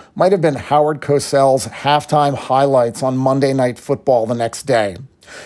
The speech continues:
Cosell opens with three minutes of breathless rehashing of Bengals Raiders and Broncos Browns. Then there's a commercial break, S T P Oil, Firestone Tires.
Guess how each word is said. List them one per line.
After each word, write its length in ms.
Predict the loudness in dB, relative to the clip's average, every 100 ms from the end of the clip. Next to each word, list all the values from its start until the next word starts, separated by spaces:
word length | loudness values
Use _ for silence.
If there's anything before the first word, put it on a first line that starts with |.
| -18
Cosell 560 | -2 0 2 0 0 0
opens 480 | 0 2 0 0 -2
with 160 | -4
three 440 | -4 -8 -6 -2 0
minutes 400 | 2 2 0 -2
of 200 | -4 -4
breathless 640 | 0 0 0 -2 -2 -2
rehashing 960 | -4 -2 -2 0 0 0 0 -2 -2 -6 -10 -8
of 220 | -6 -2
Bengals 520 | 0 2 2 2 0
Raiders 600 | 0 2 2 2 0 -2 -8 -14 -6
and 240 | -4 -2
Broncos 580 | 2 2 2 0 0 -2
Browns. 720 | -2 2 2 0 -4 -8 -10 -12 -20 -4
Then 160 | 0 2
there's 160 | 0
a 40 | -2
commercial 540 | -2 0 2 2 0
break, 480 | 0 0 0 0 -4 -20 -2
S 220 | -2 -2
T 220 | -6 -8
P 200 | -6 -8
Oil, 520 | 0 2 2 0 -2
Firestone 720 | -4 -2 0 -2 -6 -6 -6
Tires. 680 | -4 0 2 4 0 -2 -6